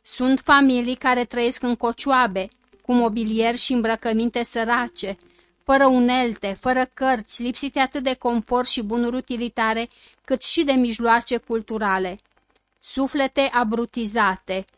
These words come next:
trupuri slabe și deformate, acestea descoperă rezultatele unei eredități sărace și ale unor obiceiuri greșite.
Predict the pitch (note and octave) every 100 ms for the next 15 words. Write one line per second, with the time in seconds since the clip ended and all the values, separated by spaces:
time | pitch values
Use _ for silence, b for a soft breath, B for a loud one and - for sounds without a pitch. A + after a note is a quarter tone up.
0 | _ _ _ - B3+ B3+ B3 A3+ - -
1 | A#3 G#3+ G#3 A3 A3+ - A3 G#3 A3+ A3
2 | A3 A3 G3+ - F#3+ - _ b b -
3 | A#3 A3+ - D4+ D4 - B3 A#3 A#3 -
4 | - B3+ B3+ A#3+ A#3 A3+ G#3+ A3 G#3 A3+
5 | A#3 A#3+ A#3 A3+ A3+ A3 - A3+ A3 G#3
6 | A3 - A#3 - A#3 A3 G#3 G#3 - A#3
7 | B G3 G3 - - A3+ A3+ A3 A#3 A#3+
8 | A#3 G#3+ A3 - A#3 A#3 G#3+ A3 G#3+ -
9 | G3+ - G3+